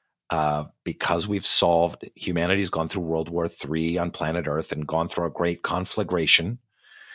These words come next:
and has emerged with a spiritual maturity.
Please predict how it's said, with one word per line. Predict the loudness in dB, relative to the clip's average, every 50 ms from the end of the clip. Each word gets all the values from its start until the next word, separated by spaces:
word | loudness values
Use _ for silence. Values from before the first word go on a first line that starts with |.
| -20 -20 _ _ _
and | 0 0 2 2 2
has | 4 4 4 4 2 0
emerged | 0 0 2 4 6 6 6 6 4 2 2
with | 2 0 0 0 -2 0
a | 2 4 4 4
spiritual | 4 2 0 2 2 4 4 4 2 0 0 0
maturity. | 0 0 0 2 4 4 4 4 0 -4 -10 -14